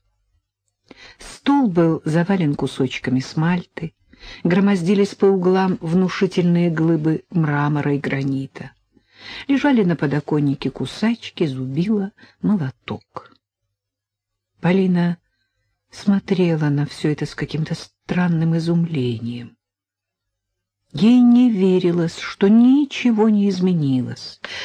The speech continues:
что ее окружает обычная, ничем не встревоженная жизнь, когда в душе у нее все встревожено и взбудоражено. Но солнце ясно светило в окно.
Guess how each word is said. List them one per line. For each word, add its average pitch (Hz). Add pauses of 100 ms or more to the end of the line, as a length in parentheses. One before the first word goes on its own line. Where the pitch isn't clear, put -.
(120)
что -
ее 247
окружает 160
обычная, 202 (280)
ничем 233
не 190
встревоженная 143
жизнь, 165
когда 156 (680)
в 135
душе 180
у 135
нее 131
все -
встревожено 135 (220)
и 123
взбудоражено. 123 (1400)
Но 247
солнце 196 (340)
ясно 190
светило 151
в 139
окно. 127